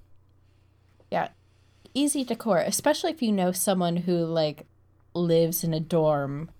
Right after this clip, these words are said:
and they need an easy decoration that is not, like, a Pink Floyd poster.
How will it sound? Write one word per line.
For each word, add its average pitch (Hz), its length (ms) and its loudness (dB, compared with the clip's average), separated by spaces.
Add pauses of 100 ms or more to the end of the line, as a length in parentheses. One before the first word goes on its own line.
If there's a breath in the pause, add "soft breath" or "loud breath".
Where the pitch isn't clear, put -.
(180)
and 160 180 0
they 170 160 2
need 170 360 0 (360)
an 175 140 2
easy 175 340 2
decoration 165 960 -2 (380)
that 160 180 2
is 147 160 -2
not, 147 580 -2 (520)
like, 156 140 -6
a 143 40 -4
Pink 147 280 -6
Floyd 123 320 -10
poster. - 500 -8